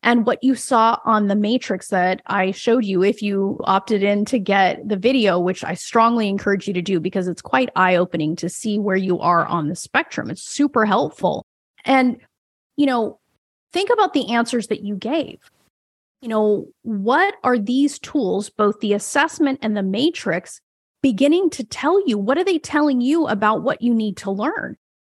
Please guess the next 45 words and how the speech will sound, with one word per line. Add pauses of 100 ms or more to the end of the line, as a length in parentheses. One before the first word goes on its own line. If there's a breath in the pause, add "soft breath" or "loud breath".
You
know,
are
you
needing
to (100)
get
out
of
fear, (100)
negativity,
and
doubt? (380)
Are
you
in
a
place
where
you've
got
to
get
the, (100)
get
control
over
your
perfectionism (180)
because
there's
no
such
thing
as
perfection
and
it's
driving
you
fucking
crazy
on
this
journey?